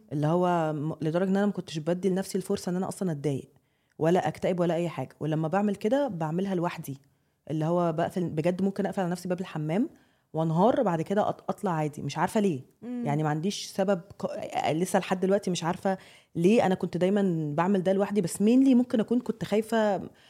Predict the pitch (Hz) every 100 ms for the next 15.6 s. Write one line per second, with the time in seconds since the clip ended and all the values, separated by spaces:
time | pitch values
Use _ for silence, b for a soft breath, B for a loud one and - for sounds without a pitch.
0 | b - 160 170 233 233 185 180 220 202
1 | - 226 226 180 175 202 196 185 214 202
2 | 180 202 - 190 - 170 190 185 165 190
3 | 190 175 151 151 151 180 - 170 175 165
4 | 151 - 247 214 202 - - 160 160 170
5 | 170 208 202 202 202 180 170 160 135 -
6 | - 277 247 226 220 - 165 165 175 247
7 | 247 240 220 220 240 190 165 208 214 220
8 | 196 208 226 240 180 165 156 196 208 -
9 | 208 202 180 208 190 - 208 196 180 185
10 | 214 262 - 170 170 208 214 190 190 202
11 | 175 175 170 160 165 165 165 185 214 202
12 | - - - - _ _ - 170 170 170
13 | 170 214 220 - 214 196 208 180 170 226
14 | 214 - 247 - 233 196 190 196 190 196
15 | 208 185 - 175 151 -